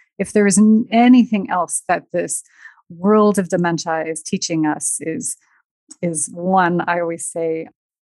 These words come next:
living in the moment, and two is being flexible,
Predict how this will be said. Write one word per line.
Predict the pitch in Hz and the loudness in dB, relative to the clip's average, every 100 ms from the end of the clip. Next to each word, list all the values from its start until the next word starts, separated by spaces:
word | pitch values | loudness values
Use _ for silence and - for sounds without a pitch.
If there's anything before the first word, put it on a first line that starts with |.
| _ - | _ -8
living | 180 175 185 | -4 0 0
in | 175 | 0
the | 170 | -2
moment, | 160 160 190 302 - - _ _ _ _ _ _ _ _ _ - | -2 -2 2 2 0 -14 _ _ _ _ _ _ _ _ _ -10
and | 175 170 | -8 -8
two | - 202 196 185 175 220 | -8 -4 -2 -2 -6 -8
is | 175 160 - - _ _ 175 | -8 -6 -8 -10 _ _ -8
being | 175 165 156 | -6 -4 -8
flexible, | - - - - - - - | -14 -18 -12 -12 -10 -16 -18